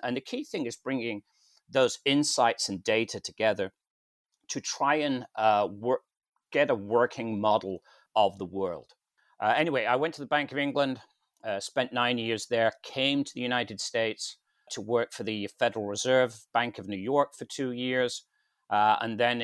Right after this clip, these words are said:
in nineteen ninety-one, I was hired by,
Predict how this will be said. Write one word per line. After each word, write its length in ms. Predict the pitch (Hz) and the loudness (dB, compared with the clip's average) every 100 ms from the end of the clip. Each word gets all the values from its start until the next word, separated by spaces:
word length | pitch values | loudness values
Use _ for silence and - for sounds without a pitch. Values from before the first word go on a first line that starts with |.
| 117 | -4
in 300 | 113 110 107 | -2 -2 0
nineteen 380 | 110 113 - 113 | -2 -2 -6 -4
ninety-one, 720 | 107 104 107 95 104 104 101 _ _ _ _ - | -4 -4 -8 -4 -2 -2 -6 _ _ _ _ -10
I 140 | 113 107 | -6 -6
was 180 | 104 | -8
hired 600 | - - 135 127 123 104 - _ _ - | -8 0 2 2 0 -2 -10 _ _ 0
by, 560 | 113 113 120 143 107 | 4 4 4 0 -6